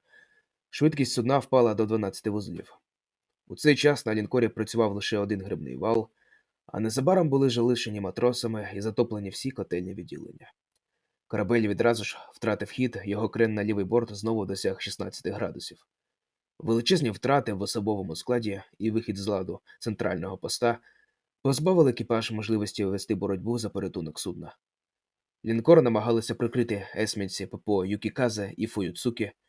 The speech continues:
Лише два цих кораблі виконували своє завдання до кінця, володіючи значною швидкістю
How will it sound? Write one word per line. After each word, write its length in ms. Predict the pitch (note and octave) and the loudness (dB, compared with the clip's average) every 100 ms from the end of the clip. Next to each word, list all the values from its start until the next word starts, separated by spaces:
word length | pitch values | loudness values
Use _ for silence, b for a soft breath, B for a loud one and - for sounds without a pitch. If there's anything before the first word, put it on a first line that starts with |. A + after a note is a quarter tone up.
| _ _ _ _ _ _ _ | _ _ _ _ _ _ _
Лише 260 | A2+ - C#3+ | -2 2 4
два 220 | A2+ A2+ | 4 2
цих 180 | - - | -2 -4
кораблі 420 | G#2+ F#2 G#2 A2 | -2 -2 0 0
виконували 540 | F#2+ - G2 F2+ F2+ | -2 -4 -2 -2 -4
своє 240 | - G2 F#2 | -4 -4 -4
завдання 420 | F#2+ F#2 F2+ F#2 | -4 -4 -4 -6
до 100 | F2+ | -8
кінця, 460 | F#2 F2 - - - _ _ | -8 -8 -10 -12 -16 _ _
володіючи 540 | F2 G#2 B2+ D#3+ - A2 | -8 -2 2 2 2 -2
значною 400 | G#2+ - G#2 E2+ | -2 -2 -4 -2
швидкістю 580 | B2+ B2 A#2 - G2 | -4 -4 -6 -4 -8